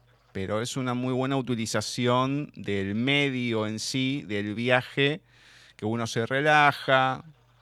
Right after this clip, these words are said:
el, también la hora y demás, pero es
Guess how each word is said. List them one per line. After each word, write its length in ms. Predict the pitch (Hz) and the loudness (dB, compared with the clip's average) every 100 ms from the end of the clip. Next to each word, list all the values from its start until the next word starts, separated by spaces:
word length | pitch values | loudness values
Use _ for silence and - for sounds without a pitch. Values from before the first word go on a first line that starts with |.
| _ | _
el, 500 | - 95 92 92 101 | -8 -8 -8 -10 -12
también 640 | 90 95 104 107 104 95 90 | -12 -8 -4 -4 -4 -6 -4
la 140 | 90 | 0
hora 800 | 120 143 139 131 120 113 113 110 98 | 4 4 4 2 2 2 4 2 0
y 140 | 104 | -6
demás, 680 | 101 98 117 127 139 - - _ _ _ | -8 -2 4 4 4 -2 -12 _ _ _
pero 260 | 98 98 107 | -4 -2 0
es 280 | 113 - | -2 -6